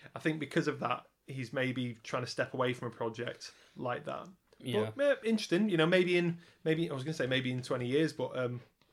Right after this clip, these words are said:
Speaker 1: I'm hoping <laughs> Bono will still be around by then.
Speaker 2: I did actually question if it was an alternative track, um, in my notes, so I'm glad you've ticked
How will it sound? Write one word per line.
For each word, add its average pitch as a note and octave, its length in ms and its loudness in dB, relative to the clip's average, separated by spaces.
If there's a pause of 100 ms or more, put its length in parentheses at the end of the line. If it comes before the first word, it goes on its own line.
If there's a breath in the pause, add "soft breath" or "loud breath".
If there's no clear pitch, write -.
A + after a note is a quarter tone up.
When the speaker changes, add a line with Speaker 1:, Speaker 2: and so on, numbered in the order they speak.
Speaker 1:
I'm - 80 -14
hoping D#3 260 -2
<laughs> - 140 -4
Bono F#3+ 120 2
will B2 60 -6
still D3+ 180 2
be C#3 140 -2
around D3 280 0
by B2+ 180 -6
then. A#2+ 220 -10 (160)
Speaker 2:
I C3+ 60 0
did F#3+ 140 4
actually B2+ 260 2
question D3 360 0
if B2 140 -2
it A2 80 -2
was G#2 120 -6
an A2 60 -2
alternative G#2 500 -6
track, G2+ 220 -6 (380)
um, G2 420 -6 (180)
in G#2+ 100 -8
my G2 100 -6
notes, G#2 360 -10
so G2 300 -8 (120)
I'm A#2+ 60 -16
glad G#2+ 180 -8
you've F#2+ 200 -10
ticked - 360 -12